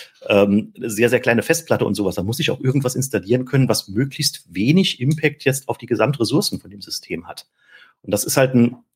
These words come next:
ja, das, das, das ist eine Riesenkette, die das irgendwo beeinflusst. Das heißt, man muss was haben, was,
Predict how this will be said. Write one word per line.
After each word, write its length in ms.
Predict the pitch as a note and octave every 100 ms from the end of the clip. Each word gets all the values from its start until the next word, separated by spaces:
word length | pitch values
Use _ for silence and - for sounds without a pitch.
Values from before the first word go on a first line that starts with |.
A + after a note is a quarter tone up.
| _
ja, 200 | G#2 A2+
das, 260 | G#2+ - -
das, 240 | A#2 A2
das 160 | - A2
ist 140 | C3+
eine 80 | C#3
Riesenkette, 520 | C3+ - - - -
die 80 | C#3+
das 140 | A2 -
irgendwo 300 | G#2+ A2+ A2
beeinflusst. 560 | - F#2+ C3 C#3 C#3
Das 140 | A2+ -
heißt, 180 | G#2+
man 80 | A#2+
muss 160 | B2+ B2+
was 160 | B2
haben, 160 | A#2+ B2
was, 220 | A#2+ -